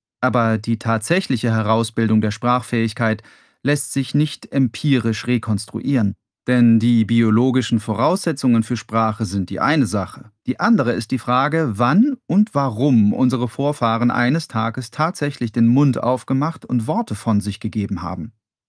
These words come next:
Die wahrscheinlichste Theorie führt uns ausgerechnet zur Fellpflege unserer stammesgeschichtlichen Urahnen.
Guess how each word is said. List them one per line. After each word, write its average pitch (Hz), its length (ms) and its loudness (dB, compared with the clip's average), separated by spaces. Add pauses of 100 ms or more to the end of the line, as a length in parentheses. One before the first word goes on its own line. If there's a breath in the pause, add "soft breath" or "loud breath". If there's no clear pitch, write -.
(880)
Die 131 160 -2
wahrscheinlichste 135 600 0
Theorie 117 500 0
führt 143 300 -2
uns 131 360 0
ausgerechnet 139 880 -2
zur 107 220 -4
Fellpflege 120 880 -2
unserer 113 400 0
stammesgeschichtlichen 110 1080 -2
Urahnen. 101 600 -2